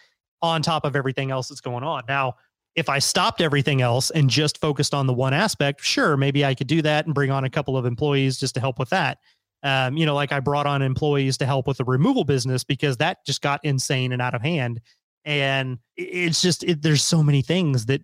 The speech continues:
that go on that you have to try to keep in balance. And if you end up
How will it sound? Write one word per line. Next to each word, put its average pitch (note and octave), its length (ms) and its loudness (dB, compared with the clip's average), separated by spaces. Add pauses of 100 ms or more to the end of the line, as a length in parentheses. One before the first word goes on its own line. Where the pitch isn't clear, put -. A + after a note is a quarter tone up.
that C3+ 200 -6
go C3 260 2
on C3 300 2
that A#2 180 0
you C3+ 80 2
have C3 200 0
to B2 140 0 (140)
try C#3 220 -2
to B2+ 80 0
keep D3+ 320 0
in B2 160 2
balance. B2 480 -2
And B2 560 2 (580)
if E3+ 320 2
you D3 440 2
end G#3+ 260 2
up C#3 240 -2